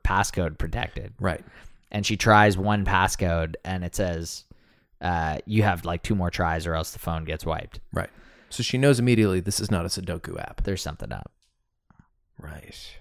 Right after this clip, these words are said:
Speaker 1: And also, what is happening at Devs?
Speaker 2: Well, I don't know. Is this a show about mortality, Is, or, or, or, or rather morality? Is this another show about, like, what is good?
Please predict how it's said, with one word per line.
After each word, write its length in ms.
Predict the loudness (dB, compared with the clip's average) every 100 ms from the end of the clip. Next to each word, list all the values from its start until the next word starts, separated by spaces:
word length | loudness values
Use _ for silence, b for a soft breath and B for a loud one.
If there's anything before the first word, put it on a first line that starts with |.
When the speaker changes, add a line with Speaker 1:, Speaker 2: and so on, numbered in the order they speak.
| 2
Speaker 1:
And 160 | 6
also, 800 | 8 8 8 10 10 8 4 0 _ _ _ _ -14
what 400 | -6 4 6 6
is 80 | 4
happening 420 | 2 0 -2 -4
at 140 | -2
Devs? 400 | -2 -4 -6 -16 -18 -20 _ _ _ -12
Speaker 2:
Well, 380 | 0 4 4 4
I 80 | 2
don't 100 | 2
know. 180 | 6 6
Is 120 | 6
this 180 | 2 0
a 40 |
show 280 | 2 6 6
about 240 | 8 6 6
mortality, 640 | 6 6 6 6 6 4
Is, 100 | 4
or, 160 | 6 8
or, 160 | 6 6
or, 260 | 4 4 -2 -2
or 160 | 2
rather 300 | 6 8 6
morality? 800 | 2 2 4 6 6 8 6 6
Is 120 | 4
this 140 | 2 0
another 200 | 2 2
show 180 | 4 4
about, 200 | 6 4
like, 180 | 2 4
what 160 | 4 4
is 160 | 2
good? 420 | 2 4 4 2